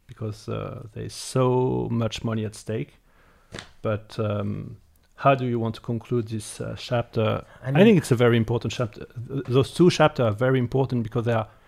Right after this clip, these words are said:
Speaker 1: explaining all the pitfalls, flaws that we will be describing in details in, in other chapters, because there is so much money at stake. I mean,
Speaker 2: So much money.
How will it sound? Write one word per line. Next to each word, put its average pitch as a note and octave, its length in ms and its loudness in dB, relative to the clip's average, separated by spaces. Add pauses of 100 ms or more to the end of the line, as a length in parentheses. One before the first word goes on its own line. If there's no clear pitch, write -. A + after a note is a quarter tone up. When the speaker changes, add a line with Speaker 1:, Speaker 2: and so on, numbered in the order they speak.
(320)
Speaker 1:
explaining C#3+ 800 4 (600)
all D3 300 4
the B2+ 100 -2
pitfalls, C3 840 -2
flaws C3 680 -2 (320)
that - 180 -6
we B2+ 80 2
will B2 80 2
be A2+ 140 -4
describing B2+ 600 -4
in A#2+ 80 -2
details A#2+ 460 -6
in, B2 240 -4
in B2+ 140 0
other B2 200 0
chapters, C#3 560 0 (1200)
because C#3 300 -4
there C3+ 100 2
is C#3+ 100 0
so F3 260 2
much D3 280 -2
money C#3 180 -4
at C3+ 80 -8
stake. F3 400 -10
I A#2+ 60 -8
mean, A2 220 -8
Speaker 2:
So E2 200 -10
much - 240 -14
money. - 180 -16